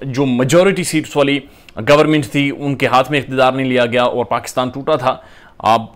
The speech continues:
आज अल्लाह ना करे कि ये मुल्क खाना जंगी की नज़र हो, अल्लाह ना करे, आ, कि ये जो क्राउड जो सड़कों पर खुद ही निकल आया है, लीडरलेस जो क्राउड मौजूद है, आ, ये कोई ऐसी, आ, हरकत व सकनात करे जो मुल्क के लिए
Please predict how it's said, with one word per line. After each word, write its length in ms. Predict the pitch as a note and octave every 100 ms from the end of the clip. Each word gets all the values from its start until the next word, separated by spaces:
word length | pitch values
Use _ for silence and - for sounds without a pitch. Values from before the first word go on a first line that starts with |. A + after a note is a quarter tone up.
| _
आज 380 | B2 D3 D#3+ C3
अल्लाह 280 | - C3 B2
ना 280 | A#2 C#3 F3+
करे 420 | - D3 D3+ D3
कि 80 | C3
ये 160 | B2 B2
मुल्क 220 | B2 B2
खाना 260 | - A#2+ D3+
जंगी 300 | D3 D3+ D3+
की 120 | D3
नज़र 240 | C3+ C3
हो, 180 | B2+ C3 - - - A2+
अल्लाह 220 | A#2+ B2+
ना 220 | B2+ F3+
करे, 320 | D3+ D3+ C3+ - - -
आ, 120 | A2+ A#2
कि 160 | A2+
ये 100 | C#3
जो 120 | B2+
क्राउड 380 | B2+ C3 D3 E3+
जो 100 | C3
सड़कों 340 | - C3+ C#3 D3
पर 100 | D3+
खुद 240 | F#3 C4
ही 60 | G#3+
निकल 260 | F#3+ D#3+
आया 160 | C#3 C#3
है, 60 |
लीडरलेस 580 | B2+ B2+ F3 G#3 F3+ E3+ C#3+
जो 80 |
क्राउड 260 | C#3 B2+ C3+
मौजूद 360 | B2+ A#2+ C3 C3
है, 260 | B2+ - - - _ _ -
आ, 240 | A2+ A#2+ B2
ये 280 | B2 C3 C#3+
कोई 220 | C#3 C3+
ऐसी, 460 | C#3+ C#3+ F3 F3+ E3+ - -
आ, 100 | -
हरकत 380 | A#2 C#3+ F#3 F#3+
व 40 | G3+
सकनात 420 | D3+ D3+ C#3+ B2+
करे 160 | C#3
जो 120 | C#3 A2+
मुल्क 260 | G#2+ F3+
के 120 | -
लिए 380 | D#3+ D3+ D3 C#3